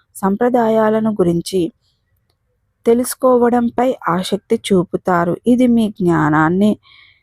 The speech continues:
విస్తృతం చేస్తుంది. మీ ఉపాధ్యాయులు మరియు పెద్దలను గౌరవించడం వల్ల వారి ఆశీర్వాదాలు మరియు మార్గదర్శనం మీకు లభిస్తుంది. వ్యక్తిగత పనులను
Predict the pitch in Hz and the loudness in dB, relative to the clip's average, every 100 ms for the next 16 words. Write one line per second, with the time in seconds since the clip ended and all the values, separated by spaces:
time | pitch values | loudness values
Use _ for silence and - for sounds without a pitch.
0 | _ _ _ _ - 220 233 285 269 254 | _ _ _ _ -4 -2 0 0 0 0
1 | 247 247 202 180 - 190 180 190 175 185 | -2 0 0 0 -4 -2 2 2 2 2
2 | 226 220 220 247 240 214 196 180 185 185 | 4 2 0 -2 0 0 0 0 -2 0
3 | 170 160 175 - 190 180 202 175 156 185 | 0 0 -2 -2 -4 0 0 0 0 0
4 | - _ _ _ _ - 185 175 180 175 | -4 _ _ _ _ -4 0 2 2 2
5 | 175 175 185 185 185 180 233 202 170 196 | 0 -2 -2 0 0 0 0 0 0 0
6 | - 185 208 - 254 214 180 170 170 196 | -2 -2 -4 -2 0 0 -2 -2 -2 -4
7 | 196 165 156 196 202 _ _ _ _ - | -4 -4 -2 -4 -4 _ _ _ _ -4
8 | 185 185 214 220 202 190 - 208 220 220 | 0 0 0 0 0 -2 -4 -2 0 -2
9 | - _ _ _ _ _ 185 196 196 220 | -4 _ _ _ _ _ 0 0 0 0
10 | 175 180 185 - 175 175 170 185 - - | 0 0 -2 -2 -2 0 0 -2 -4 0
11 | 220 185 185 175 165 165 160 180 | 0 0 -2 -2 0 0 2 2